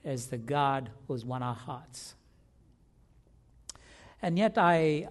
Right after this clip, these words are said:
ask myself, why is it that so few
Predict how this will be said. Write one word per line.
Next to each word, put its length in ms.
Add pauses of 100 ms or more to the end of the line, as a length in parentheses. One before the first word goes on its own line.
ask 280
myself, 800
why 320
is 140
it 160
that 180
so 240
few 600